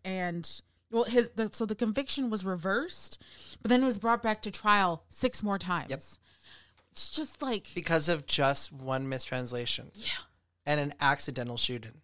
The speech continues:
Speaker 1: Crazy.
Speaker 2: Which is, like, we just seen the footage now. Like, people, people realize that, like, just amongst African Americans, but Latino kids,
Speaker 1: Yeah.
Speaker 2: like, this, mistranslations are just,
Speaker 1: Mm.
Speaker 2: this, this is ha-, still happening in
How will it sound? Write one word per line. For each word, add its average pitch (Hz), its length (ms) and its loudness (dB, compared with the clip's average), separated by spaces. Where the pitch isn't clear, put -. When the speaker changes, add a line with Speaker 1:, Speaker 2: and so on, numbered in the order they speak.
Speaker 1:
Crazy. - 460 -18
Speaker 2:
Which 160 260 4
is, 151 420 2
like, 165 220 0
we 160 160 -2
just 156 320 0
seen 160 220 -4
the 143 60 -6
footage 139 460 -6
now. 127 440 -6
Like, 139 200 -4
people, 185 360 -2
people 185 180 -4
realize 208 420 4
that, 160 160 -2
like, 147 200 -4
just 156 180 -6
amongst 165 380 -6
African 147 300 -8
Americans, 139 500 -6
but 127 160 -16
Latino 147 560 -6
kids, 185 260 -8
Speaker 1:
Yeah. 190 100 4
Speaker 2:
like, 160 120 -2
this, 190 200 -2
mistranslations 165 840 -4
are 202 240 4
just, 170 220 2
Speaker 1:
Mm. 147 100 -6
Speaker 2:
this, - 300 -4
this 180 220 -6
is 214 160 -8
ha-, 202 180 -4
still 190 160 -10
happening 190 400 -4
in 170 240 -8